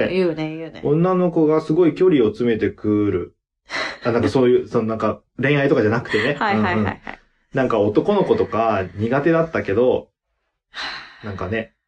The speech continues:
Speaker 2: 「君なら話せる」みたいな感じで、
Speaker 1: うん。
Speaker 2: なんか、男の子と話す
Speaker 1: そこで止まっちゃいけないんだよね。
Speaker 2: 取っかかりになったりとかね。
Speaker 1: うん。
Speaker 2: いうのはよく、なん、高校生ぐらいの時はよくあったかな、本当に。
Speaker 1: そうだね。
Speaker 2: うん。
Speaker 1: よく聞く、聞いてた。うん。
Speaker 2: うん。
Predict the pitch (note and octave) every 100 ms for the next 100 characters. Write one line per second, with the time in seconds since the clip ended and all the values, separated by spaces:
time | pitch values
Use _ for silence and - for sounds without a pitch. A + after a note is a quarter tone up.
0 | _ _ _ - B2 C3 A#2 A2 G#2+ G#2
1 | G#2+ F#2 G2+ A#2 C3 C3 D#3 E3 G#3+ G3
2 | - C3+ C#3 A2 G2+ - F3+ D#3 F#3 A3
3 | G#3 - A#2+ - B2+ D3+ D#4 D4+ D4 C#4
4 | C#4 - F#3+ D#3+ D#3 C#3 D3+ C#3+ E3+ E3
5 | E3+ E3+ E3+ D3 - F#2 - - F2+ A2
6 | - - D#3 D3+ C#3+ _ - C#3+ D#3 D3+
7 | C#3+ A2 G#2+ C3 C#3 G#2+ F#2+ - _ _
8 | _ _ A2+ G#2 A2 A2 A#2+ C3 D3 D3
9 | D#3+ F#3 B2+ A2+ A2+ C3 B2+ B2 G#2+ G2+
10 | G2+ - G2 G2 F#2+ F#2 - - G3+ -
11 | - C#3+ A2 G#2+ G#2+ - F#2 _ - G3
12 | F3+ - - G3+ G3+ - - E3 G2+ F2+